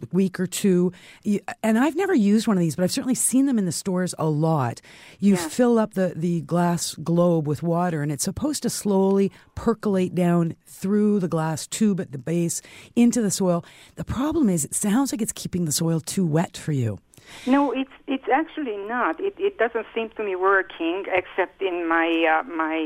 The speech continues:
Speaker 2: uh, spider plant. You know, that's
Speaker 1: Mm.
Speaker 2: the only one is surviving with those globes.
Speaker 1: Hmm.
Speaker 2: Any other plant is just not surviving it. I have to water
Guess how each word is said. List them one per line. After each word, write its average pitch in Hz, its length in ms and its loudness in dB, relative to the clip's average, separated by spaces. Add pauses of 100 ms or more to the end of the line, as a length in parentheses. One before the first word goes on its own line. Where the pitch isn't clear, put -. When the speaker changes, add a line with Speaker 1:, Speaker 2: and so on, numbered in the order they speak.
Speaker 2:
uh, 151 180 -2 (120)
spider 226 420 -2
plant. 151 540 -6
You 160 80 -2
know, 175 160 2
that's 254 180 2
Speaker 1:
Mm. 180 140 0
Speaker 2:
the 151 120 -4
only 202 280 -2
one 180 240 -2
is 160 60 -6 (120)
surviving 160 600 -2 (120)
with 156 180 -2
those 151 260 -6
globes. 190 440 0 (220)
Speaker 1:
Hmm. 262 260 0 (120)
Speaker 2:
Any 214 180 2
other 208 300 2
plant 165 480 -2
is 147 180 0
just 170 240 0
not 165 240 0 (540)
surviving 175 640 0
it. 160 100 -2
I 170 200 0
have 180 200 0
to 156 80 -6
water 170 300 2